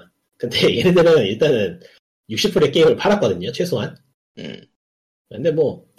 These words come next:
Speaker 1: 그렇게 따지면 오버워치도 그렇지 않냐고 할 수는 있긴 한데, 나도 그래서 오버워치 싫어하는데. <laughs>
Speaker 2: 근데 오버워치는 뭐 적어도 외관만 하니까.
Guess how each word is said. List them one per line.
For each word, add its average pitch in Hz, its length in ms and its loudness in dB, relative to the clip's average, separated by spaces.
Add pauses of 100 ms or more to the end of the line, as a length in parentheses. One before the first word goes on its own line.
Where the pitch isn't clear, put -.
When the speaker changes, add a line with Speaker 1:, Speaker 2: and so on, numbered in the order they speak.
Speaker 1:
그렇게 180 220 0
따지면 185 340 2
오버워치도 165 400 2
그렇지 113 240 0
않냐고 127 220 0
할 147 60 0
수는 165 180 -2
있긴 - 140 -6
한데, 151 240 0
나도 101 180 -2
그래서 104 220 -4
오버워치 110 220 -6
싫어하는데. 117 640 0
<laughs> - 400 -6 (840)
Speaker 2:
근데 - 240 -2
오버워치는 202 640 -2
뭐 180 100 -4
적어도 120 340 -2
외관만 104 540 -2
하니까. 76 480 -8